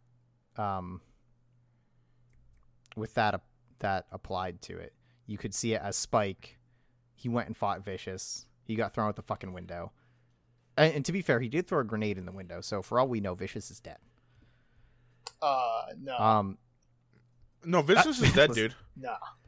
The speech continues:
Speaker 3: No.
Speaker 1: Like I said, he threw, he threw a grenade in the window. So for all we know, Vicious
Speaker 2: Nah,
Speaker 1: is dead.
Speaker 2: nah, nah, nah,
Speaker 3: He's
Speaker 2: nah.
Speaker 3: pretty dead, dude.
Speaker 1: <laughs>
Speaker 3: Do you not see his
Speaker 1: You're
Speaker 3: dead body?
Speaker 1: But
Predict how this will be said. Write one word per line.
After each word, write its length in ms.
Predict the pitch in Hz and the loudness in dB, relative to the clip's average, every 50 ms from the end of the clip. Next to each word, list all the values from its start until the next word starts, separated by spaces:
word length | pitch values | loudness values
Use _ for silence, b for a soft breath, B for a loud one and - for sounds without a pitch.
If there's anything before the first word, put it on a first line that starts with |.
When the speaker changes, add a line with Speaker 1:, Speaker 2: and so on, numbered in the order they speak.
| - - - - - - - - _ - - _ - - | -20 -20 -20 -20 -20 -20 -20 -20 _ -20 -20 _ -16 -4
Speaker 3:
No. 140 | - 139 160 | 4 8 10
Speaker 1:
Like 140 | 180 196 185 | 10 12 10
I 40 | 196 | 10
said, 200 | - 170 127 123 | 8 8 4 4
he 100 | 180 165 | 4 2
threw, 320 | - 214 247 277 269 247 | 4 4 4 4 4 2
he 180 | 202 160 180 185 | 2 2 0 -2
threw 220 | - - 226 254 | -2 -2 -2 -2
a 60 | 240 | -2
grenade 340 | 196 202 190 165 156 151 143 | 0 0 4 4 6 6 6
in 160 | 143 143 143 | 4 2 2
the 80 | 139 135 | 0 -2
window. 400 | 131 131 131 127 123 123 120 117 | -2 -2 -2 -2 0 0 0 0
So 320 | - - 123 107 107 113 - | -2 -2 -4 -4 -4 -6 -8
for 260 | - - 120 113 - - | -8 -6 -6 -4 -2 2
all 240 | 127 143 147 156 143 | 4 6 8 8 6
we 220 | 131 135 131 127 | 4 2 0 0
know, 260 | 123 120 113 110 110 | 0 2 2 0 0
Vicious 480 | 107 101 107 107 101 - 117 107 - - - - | -2 -2 -4 -4 -4 -4 -6 -6 -4 -4 -4 0
Speaker 2:
Nah, 360 | - 131 147 151 151 156 160 | 2 4 6 6 6 4 2
Speaker 1:
is 20 | |
dead. 80 | 151 127 | 0 -2
Speaker 2:
nah, 100 | 131 143 143 139 | -2 -2 -2 -2
nah, 40 | 139 | -2
nah, 80 | 135 143 160 | 0 0 0
Speaker 3:
He's 60 | 165 | 2
Speaker 2:
nah. 140 | 131 131 147 | 2 0 0
Speaker 3:
pretty 260 | - - 175 147 151 139 | 0 0 0 0 0 2
dead, 220 | 120 123 113 113 | 4 2 2 4
dude. 260 | 110 110 107 107 - - - - | 2 0 0 -2 -4 -10 -16 -10
Speaker 1:
<laughs> 160 | - 202 175 | -6 -4 0
Speaker 3:
Do 80 | 135 151 | 6 8
you 60 | 160 | 10
not 160 | 190 214 220 - | 12 12 12 10
see 80 | 233 | 10
his 80 | 226 214 | 8 10
Speaker 1:
You're 80 | 214 226 | 12 12
Speaker 3:
dead 160 | 202 196 160 | 12 10 12
body? 320 | 165 165 175 190 254 302 - - - - - - _ - - - - - - - - - - - - - - - - - - _ _ _ _ _ _ _ _ _ _ _ _ _ _ _ _ _ _ _ _ _ _ _ _ _ _ _ _ _ _ _ _ _ _ _ - | 10 10 10 10 8 4 2 -4 -18 -20 -20 -20 _ -20 -20 -20 -16 -14 -12 -12 -12 -14 -18 -20 -20 -20 -20 -20 -20 -20 -20 _ _ _ _ _ _ _ _ _ _ _ _ _ _ _ _ _ _ _ _ _ _ _ _ _ _ _ _ _ _ _ _ _ _ _ 0
Speaker 1:
But 220 | - 180 - - | 2 2 2 0